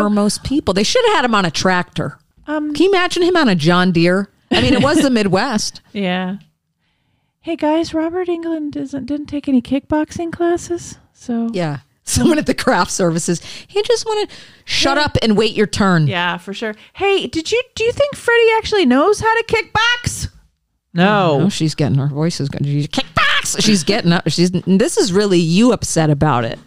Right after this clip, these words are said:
Speaker 1: I hope so.
Speaker 2: Yeah, I, I hope so.
Speaker 1: Gotta get some passion in this
Speaker 2: Yeah,
Speaker 1: thing.
Speaker 2: I mean, that, I, again, this is where I think it was pretty funny, but
Speaker 1: Again.
Speaker 2: Again, you know, it's,
Speaker 1: So
Speaker 2: it's
Speaker 1: here's my question really, though. My button for this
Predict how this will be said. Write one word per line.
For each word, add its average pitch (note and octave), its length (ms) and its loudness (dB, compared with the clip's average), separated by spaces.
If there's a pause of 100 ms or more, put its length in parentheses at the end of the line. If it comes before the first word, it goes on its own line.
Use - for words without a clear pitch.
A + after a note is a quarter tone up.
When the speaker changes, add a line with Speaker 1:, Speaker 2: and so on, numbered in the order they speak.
(880)
Speaker 1:
I - 80 -10
hope D3 240 -4
so. D#3 300 -6 (380)
Speaker 2:
Yeah, F3 280 -6
I, E3 340 -6
I D#3 160 -2
hope D#3+ 180 -2
so. - 160 -10
Speaker 1:
Gotta D4 180 0
get A#3 160 -4
some - 120 -6
passion - 460 -4
in - 100 -10
this - 160 -8
Speaker 2:
Yeah, A#3+ 160 2
Speaker 1:
thing. A#3 100 0
Speaker 2:
I B3 40 0
mean, B3 220 2
that, C4+ 220 0
I, G#3+ 240 -2
again, F3+ 340 0
this E3 140 -4
is F3 140 -4
where F3 140 2
I E3 80 0
think E3 200 -2
it D#3 120 -2
was D#3 420 -4 (760)
pretty - 180 -14
funny, - 300 -14
but A#3+ 140 0
Speaker 1:
Again. F#3 480 -2 (340)
Speaker 2:
Again, G3 540 -4
you G#3 140 -2
know, A3+ 460 0
it's, A3+ 120 -6
Speaker 1:
So B3+ 400 2
Speaker 2:
it's - 120 -4
Speaker 1:
here's E4 240 -2
my D4+ 160 0
question A#3 480 -2
really, G3+ 380 0
though. B2+ 560 -2
My F3 380 -2
button F3+ 500 -2
for D3 200 -4
this E3+ 320 -6